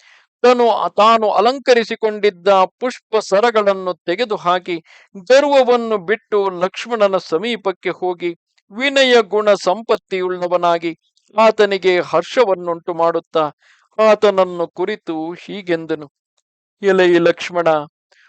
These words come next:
ಹೋದ ರಾಜ್ಯಾಧಿಪತ್ಯವು, ಸಮಸ್ತವಾದ ಐಶ್ವರ್ಯವು, ಎಂದಿಗೂ ಕೇಡಿಲ್ಲದ ಕೀರ್ತಿಯು ಶ್ರೀರಾಮನ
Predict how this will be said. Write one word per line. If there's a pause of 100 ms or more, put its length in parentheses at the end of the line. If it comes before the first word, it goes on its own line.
(160)
ಹೋದ
ರಾಜ್ಯಾಧಿಪತ್ಯವು, (360)
ಸಮಸ್ತವಾದ (180)
ಐಶ್ವರ್ಯವು, (260)
ಎಂದಿಗೂ
ಕೇಡಿಲ್ಲದ (180)
ಕೀರ್ತಿಯು (320)
ಶ್ರೀರಾಮನ